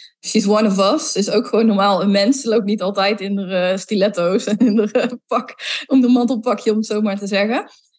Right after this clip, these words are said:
Ehm, dus in die zin denk ik wel dat daar een bepaald onderscheid in te maken is. En,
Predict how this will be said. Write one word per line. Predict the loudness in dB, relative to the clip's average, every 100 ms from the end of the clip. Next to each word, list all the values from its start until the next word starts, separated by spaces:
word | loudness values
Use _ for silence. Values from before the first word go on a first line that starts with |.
| _ _ _ _
Ehm, | -4 0
dus | 2 2 0 2
in | 4
die | 4
zin | 4 2
denk | 2 2
ik |
wel | 0 0
dat | 0
daar | 0 0
een |
bepaald | 0 0 0
onderscheid | 2 0 -2 -4
in | -2 -4
te | -4
maken | -6 -6 -4
is. | -4 -4
En, | -6 2 2